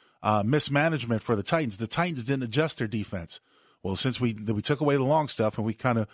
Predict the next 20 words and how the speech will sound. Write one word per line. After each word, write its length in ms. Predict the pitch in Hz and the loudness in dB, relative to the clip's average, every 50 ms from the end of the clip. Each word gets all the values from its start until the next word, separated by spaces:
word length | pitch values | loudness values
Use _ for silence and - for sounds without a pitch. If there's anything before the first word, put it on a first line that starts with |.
| - - _ _ | -14 -20 _ _
held 200 | - 147 139 131 | 2 2 2 4
them 120 | 123 117 | 2 2
down 180 | 113 135 160 160 | 2 2 2 2
a 60 | 131 | 2
little 180 | 107 107 101 101 | 2 0 0 0
bit, 180 | 98 110 104 | 0 0 0
now 380 | 101 107 120 135 151 151 151 131 | 0 0 0 2 2 2 2 0
the, 240 | 117 107 120 117 113 | -2 -2 -2 -2 -2
you 140 | 120 120 110 | 0 0 0
know, 160 | 107 107 110 | 0 0 -2
the, 140 | 101 101 80 | -4 -6 -10
the, 380 | 80 82 90 101 107 107 98 | -10 -12 -10 -8 -6 -6 -4
they're 140 | 101 117 113 | -4 0 0
gonna 160 | 120 117 117 | 2 2 2
probably 240 | 104 131 127 120 120 | 2 0 0 0 2
go 80 | 117 113 | 2 0
with 100 | 107 - | 0 0
the 60 | 101 | -2
short 240 | - - 143 139 - | 0 0 0 -2 -2
stuff, 200 | - 117 107 | -2 -2 -4